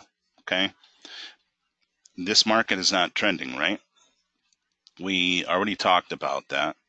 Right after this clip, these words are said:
Okay, we have a double top here, and we got a double bottom here, and we're really kind of inside of a box here, right? What we have going for us,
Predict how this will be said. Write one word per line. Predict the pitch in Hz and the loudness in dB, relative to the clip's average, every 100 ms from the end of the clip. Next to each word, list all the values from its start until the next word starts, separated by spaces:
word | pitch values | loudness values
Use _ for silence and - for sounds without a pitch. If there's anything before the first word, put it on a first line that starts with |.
| _ _ | _ _
Okay, | - 87 | -10 -6
we | 78 | -6
have | 78 | -6
a | |
double | 78 85 80 | -4 -4 -4
top | - 78 73 - | 0 0 0 -2
here, | 76 | -2
and | 85 82 | -2 -4
we | |
got | 82 80 | -2 -2
a | |
double | 73 76 76 | -2 -4 -4
bottom | - 80 76 67 | 0 2 2 0
here, | 64 | -2
and | 73 80 | -2 -4
we're | 78 69 85 | -6 -8 -4
really | 107 95 | -2 -2
kind | - 85 | -2 -2
of | 78 67 | -2 -6
inside | 87 90 - 73 73 | -6 -4 0 0 -2
of | |
a | 58 | -8
box | - 73 - - | 0 0 0 -2
here, | - 50 - | -2 -4 -6
right? | 76 101 117 _ _ _ _ _ _ - - - - - | -4 -4 -4 _ _ _ _ _ _ -20 -20 -18 -20 -10
What | 87 | -4
we | 92 | -2
have | 90 87 78 | 0 -2 -2
going | 101 120 120 | 2 4 4
for | - 87 76 | 0 0 0
us, | 71 71 - - | 2 0 -2 -4